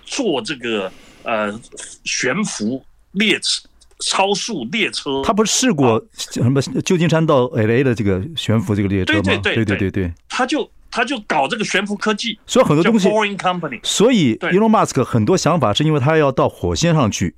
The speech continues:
Speaker 2: 结果陆续发明了很多东西在太-，
Speaker 1: 对。
Speaker 2: 地球使用。
Speaker 1: 对，然后，
Speaker 2: 哦。
Speaker 1: 对，然后所以他有 Tesla，有 SpaceX，搞便宜的火箭，搞 Starlink，因为你到火星上去，你要互相联系，你没有互联网啊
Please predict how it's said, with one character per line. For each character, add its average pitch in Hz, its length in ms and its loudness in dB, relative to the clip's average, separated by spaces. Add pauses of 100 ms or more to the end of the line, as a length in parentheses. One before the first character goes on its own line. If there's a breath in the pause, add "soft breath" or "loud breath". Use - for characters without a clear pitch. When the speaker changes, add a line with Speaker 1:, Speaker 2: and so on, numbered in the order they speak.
(120)
Speaker 2:
结 143 180 2
果 107 180 2
陆 147 180 2
续 123 180 0
发 120 200 2
明 117 180 0
了 107 80 -2
很 92 100 -2
多 92 140 0
东 120 120 2
西 117 140 0
在 120 120 2
太-， - 160 -8
Speaker 1:
对。 - 120 0
Speaker 2:
地 196 80 4
球 131 80 4
使 98 180 0
用。 113 100 4
Speaker 1:
对， 160 80 4
然 233 100 -4
后， 262 280 0 (160)
Speaker 2:
哦。 82 600 -2
Speaker 1:
对， 214 260 0
然 175 180 -2
后 254 140 0
所 240 200 -2
以 202 100 -4
他 180 260 -2
有 175 200 -2
Tesla， 147 680 -2
有 120 100 -6
SpaceX， 165 1120 -4
搞 117 140 -10
便 147 280 -6
宜 156 60 -8
的 151 80 -10
火 117 240 -6
箭， 147 340 -4
搞 113 140 -4
Starlink， 151 880 -4 (280 soft breath)
因 180 160 -2
为 175 180 -2 (180)
你 143 100 -6
到 208 160 0
火 143 200 -6
星 190 200 -2
上 185 180 0
去， 160 240 -4
你 123 120 -8
要 143 220 2
互 - 240 -8
相 175 220 -2
联 127 200 -4
系， 160 300 -6 (300 soft breath)
你 156 160 -4
没 190 140 0
有 208 80 0
互 214 180 -4
联 165 140 0
网 131 200 0
啊 104 200 -6